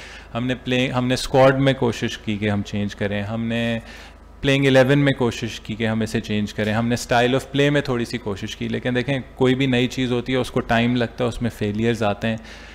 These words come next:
अम, कोशिश ये है कि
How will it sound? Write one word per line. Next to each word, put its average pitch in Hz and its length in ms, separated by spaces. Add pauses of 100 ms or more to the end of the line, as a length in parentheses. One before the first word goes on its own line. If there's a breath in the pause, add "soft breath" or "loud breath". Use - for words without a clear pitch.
(240 loud breath)
अम, 117 560 (440)
कोशिश 139 380
ये 151 120
है 156 60
कि 135 340